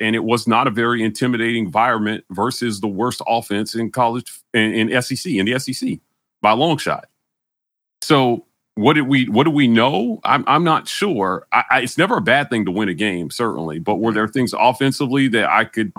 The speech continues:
possibly say versus a better opponent? I'm not sure if that carries over.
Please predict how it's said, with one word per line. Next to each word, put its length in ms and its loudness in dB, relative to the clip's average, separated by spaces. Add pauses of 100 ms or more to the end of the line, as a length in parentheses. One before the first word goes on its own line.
(120)
possibly 540 0
say 500 0 (240)
versus 420 2
a 120 0
better 320 2
opponent? 500 0
I'm 180 2
not 200 0
sure 240 0
if 100 -6
that 220 0
carries 460 2
over. 480 0